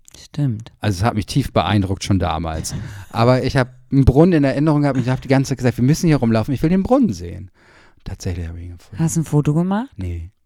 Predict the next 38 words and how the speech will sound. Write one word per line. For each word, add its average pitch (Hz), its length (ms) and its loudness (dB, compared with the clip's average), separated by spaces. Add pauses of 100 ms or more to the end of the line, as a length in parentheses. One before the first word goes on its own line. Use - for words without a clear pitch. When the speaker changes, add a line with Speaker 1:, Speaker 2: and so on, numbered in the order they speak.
(140)
Speaker 1:
Schade. 92 540 -10 (560)
Speaker 2:
War 98 220 0
auch, 76 160 -6
äh, 92 320 -8
war 95 120 0
auch 87 100 -2
gar 92 160 -4
nicht 92 180 -6
an, 90 260 -6
ist 87 140 -12
ja 85 160 -8
Winter. 87 440 -12
Speaker 1:
Ah 156 120 0
ja. 165 320 2 (260)
Speaker 2:
Also 120 120 -4
stell 131 240 4
dir 131 80 6
jetzt 110 180 2
mal 104 140 4
vor, 143 420 6
du 151 140 -6
fährst 160 320 2
dahin, 135 360 4 (240)
da 80 120 -8
war 95 140 -4
so 139 80 2
ein 156 100 4
wunderschöner 120 560 -2
Brunnen. 107 400 -6 (560)
Du - 60 -20
fährst 151 300 0
dahin, 143 260 2
willst - 220 -4
parken, 127 360 -2
teuer, 131 400 0
im 117 140 -2
Park 123 340 -2
teuer. 120 400 2